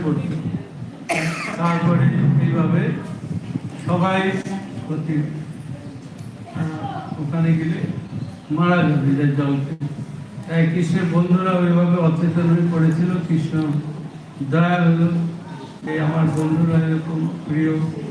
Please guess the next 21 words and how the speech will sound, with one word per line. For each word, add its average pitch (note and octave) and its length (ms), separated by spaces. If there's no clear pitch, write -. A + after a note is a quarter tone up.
তারা D3+ 300
জলকে D3+ 560
ওরকম D3+ 420
পড়ে D#3 240
আছে। D3+ 340
কৃষ্ণ F3 280
ওখানে E3+ 300
কদম G3 320
গাছ F3+ 320
ছিল, C#3 160
কদম F3 300
গাছের F#3 380
উপরে F3 280
উঠবে, D3 380
সে F3 340
কাপড়টাকে F#3 600
একদম E3+ 680
টাইট F3 340
করে F#3 120
বেঁধে E3+ 360
নেবে, C#3+ 300